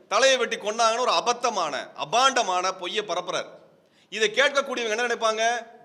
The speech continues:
சக இஸ்லாமியரை விரோதியா நினைப்பாங்க. ஆனா ஆவணத்துல அப்படி இல்ல, கோயில் ஆவணத்துல அப்படி இல்ல. யாராவது கேள்வி கேட்டா, அரசு வழக்கு பதிவு செஞ்சதா? ரங்கராஜ் பாண்டேவனுடைய அப்பா தவறியதற்காக முதல்வர் நேரா வீட்டுக்கு போய் துக்கம் கேட்கிறாரு.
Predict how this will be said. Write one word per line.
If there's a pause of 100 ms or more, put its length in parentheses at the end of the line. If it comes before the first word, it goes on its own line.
(180)
சக
இஸ்லாமியரை
விரோதியா
நினைப்பாங்க. (320)
ஆனா (100)
ஆவணத்துல
அப்படி
இல்ல, (360)
கோயில்
ஆவணத்துல
அப்படி
இல்ல. (1400)
யாராவது
கேள்வி
கேட்டா, (240)
அரசு
வழக்கு
பதிவு
செஞ்சதா? (760)
ரங்கராஜ்
பாண்டேவனுடைய (120)
அப்பா (500)
தவறியதற்காக
முதல்வர்
நேரா
வீட்டுக்கு
போய்
துக்கம்
கேட்கிறாரு.